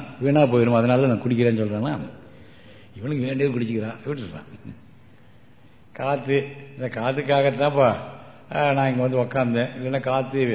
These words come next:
வீணா போயிருமேனு தான் அப்படிங்கிறானா? காத்து வேணா எங்க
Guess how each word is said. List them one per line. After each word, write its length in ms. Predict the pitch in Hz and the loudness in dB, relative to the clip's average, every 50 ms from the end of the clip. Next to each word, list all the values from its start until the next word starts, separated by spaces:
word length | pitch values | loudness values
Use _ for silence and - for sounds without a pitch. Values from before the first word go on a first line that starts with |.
| 92 - - - - 131 | -2 -6 -10 -12 -8 -6
வீணா 180 | 139 135 139 139 123 117 | -4 -2 0 -2 0 0
போயிருமேனு 440 | 123 123 117 110 117 117 113 110 107 107 | 0 0 0 0 -2 -2 -2 -2 -2 -2
தான் 120 | 113 117 113 - - - - - - - | -2 -4 -6 -12 -18 -20 -20 -20 -14 -12
அப்படிங்கிறானா? 540 | 117 113 120 120 113 113 113 113 120 139 147 123 92 - - - - - - - - - - | -10 -8 -6 -6 -6 -6 -6 -6 -6 -6 -8 -8 -8 -10 -14 -18 -20 -20 -20 -20 -20 -14 -10
காத்து 240 | 120 135 135 139 127 | -8 -8 -6 -6 -6
வேணா 180 | 131 143 131 117 | -6 -6 -6 -8
எங்க 100 | 107 | -8